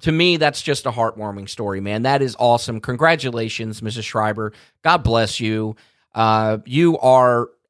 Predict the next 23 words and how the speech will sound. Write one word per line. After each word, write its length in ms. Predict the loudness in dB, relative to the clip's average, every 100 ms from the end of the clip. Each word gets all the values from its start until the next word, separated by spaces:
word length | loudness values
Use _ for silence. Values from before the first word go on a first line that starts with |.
| _ -2
absolutely 1080 | 0 0 -4 -6 -8 -6 -2 -2 -2 -6
what 220 | 0 0 0
it 120 | -6
means 680 | -6 -4 -4 -4 -8 -12 -18 _ _ -6
to 120 | -2
be 600 | 0 0 0 -2 -6 -12 _ _
a 80 | -14
dedicated 840 | -2 2 2 0 -2 -2 -4 -8
mother 640 | -4 0 2 2 -2 -2 -6 -12 _ _
and 380 | -2 0 -4 2
wife 580 | 4 4 0 -6 -14 -20 _ _ -4
and 580 | 0 2 0 -2 -4 -8 _
an 140 | -2
American 920 | 0 2 2 4 2 0 -6 -8 -8 -10 -4
and 520 | -2 -2 -4 -6 -8
just 480 | -2 0 0 -4 -10 -20 _ _ _
absolutely 1500 | 0 0 0 -4 -4 -4 -6 -8 -2 -2 -2 -6 -4 -2 -4 -4
a 140 | -4
success 640 | -4 -6 -8 -4 0 0
story, 480 | 0 -2 -2 -2 -4
in 100 | -4
my 200 | -4 -4
opinion. 640 | -6 -6 -4 -4 -4 -6